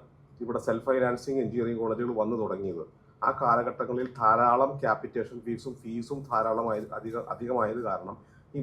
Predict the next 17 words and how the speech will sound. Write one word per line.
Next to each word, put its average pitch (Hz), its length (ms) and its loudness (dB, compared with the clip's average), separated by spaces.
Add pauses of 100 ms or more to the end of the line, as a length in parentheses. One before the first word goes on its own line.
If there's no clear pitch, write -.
മാർജിനലൈസ്ഡ് 143 760 4
സൊസൈറ്റി, 104 540 -4
അതായത് 120 180 -10 (120)
പാർശ്വവൽക്കരിക്കപ്പെട്ട 139 1000 0 (140)
സമൂഹത്തിന് 120 560 0 (560)
എഞ്ചിനീയറിംഗ് 139 460 6
വിദ്യാഭ്യാസം 123 520 2
നൽകാൻ 120 280 2 (100)
വേണ്ടി 110 220 0 (360)
അന്നത്തെ 131 320 0 (100)
ചെയർമാൻ 113 460 4 (540)
നടരാജൻ 120 460 4
സാറ് 120 240 2 (120)
എടുത്ത 117 220 -2 (120)
ഒരു 113 140 2
ഇതാണ്, 98 180 0 (140)
ഞങ്ങൾക്ക് 120 340 2